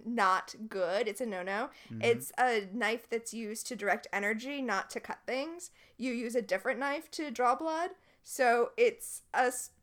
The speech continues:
Speaker 1: so this scene is a particular, um, profanity. Literally profaning the sacred. And since you mentioned how much Wicca there is in this episode, which there is, I'm certain Constance Burge knew that when she wrote that scene.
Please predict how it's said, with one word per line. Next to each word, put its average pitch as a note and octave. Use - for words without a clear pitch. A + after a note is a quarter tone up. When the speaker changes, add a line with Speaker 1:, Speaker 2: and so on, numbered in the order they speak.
Speaker 1:
so C#4+
this C#4+
scene C4+
is A#3+
a C4+
particular, A#3
um, -
profanity. A3
Literally A#3+
profaning G3+
the E3
sacred. -
And A#3+
since C4
you B3+
mentioned G#3+
how A3+
much G#3+
Wicca G#3
there F3+
is F3+
in E3
this F3
episode, G3
which F3
there E3+
is, -
I'm G#3+
certain A3+
Constance G3
Burge E3
knew D#3+
that -
when -
she -
wrote -
that -
scene. -